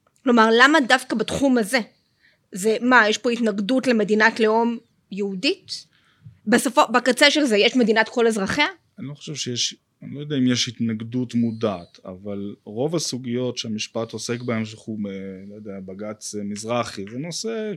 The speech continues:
Speaker 2: כלכלי, מקומי, שהוא הסדר כלכלי. אפילו כל הנושא של, אה, של, אה, השליטה על יהודה ושומרון, זה יחסית נושא שלא קיים בהרבה מדינות מערביות,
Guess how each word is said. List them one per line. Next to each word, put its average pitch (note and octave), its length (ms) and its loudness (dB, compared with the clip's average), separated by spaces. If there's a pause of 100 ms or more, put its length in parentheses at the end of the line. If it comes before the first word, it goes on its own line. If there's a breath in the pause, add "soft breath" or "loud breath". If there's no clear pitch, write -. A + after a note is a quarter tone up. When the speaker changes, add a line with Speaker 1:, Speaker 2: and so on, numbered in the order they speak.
Speaker 2:
כלכלי, C#3+ 520 -2
מקומי, D#3+ 640 -2 (480 soft breath)
שהוא A#2 240 -4
הסדר C3 320 2
כלכלי. A#2 540 -4 (520 soft breath)
אפילו E3+ 300 2
כל D#3+ 160 4
הנושא D#3 340 0
של, C#3 320 2
אה, B2 680 0 (160)
של, A2+ 360 -2
אה, A2+ 240 0
השליטה A#2 380 -2
על C3 100 0
יהודה C3 240 0
ושומרון, C3+ 640 -2 (460)
זה A#2+ 160 -6
יחסית D#3+ 460 -2
נושא D3+ 260 0
שלא C#3 320 2
קיים B2+ 280 2
בהרבה A2+ 320 0
מדינות G#2+ 400 -6
מערביות, G2+ 400 -8